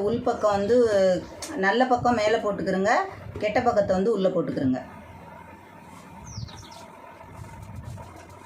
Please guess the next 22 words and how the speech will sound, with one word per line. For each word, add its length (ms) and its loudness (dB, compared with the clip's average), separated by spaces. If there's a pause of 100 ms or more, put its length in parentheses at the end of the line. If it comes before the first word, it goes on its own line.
(560)
அளவு 180 4 (100)
கரெக்டா 380 2
கட் 200 0
பண்ணிருந்தீங்கன்னா 600 -2
அளவு 240 2
கரெக்டா 340 0
வச்சுக்கிறோங்க. 440 0 (840)
இப்ப 180 -6
இதுல 260 4
வந்து 200 2 (200)
நம்ம 260 0
தச்சிருக்க 520 0
பிசுறு 320 2
வந்து 220 2
வெளியில 300 2
இருக்குது. 340 -2 (1900)
இப்ப 180 -8
லைனிங் 360 2
பீஸ் 240 -6
வந்து 180 2 (100)
உள்ள 120 0 (100)
இருக்கு, 240 2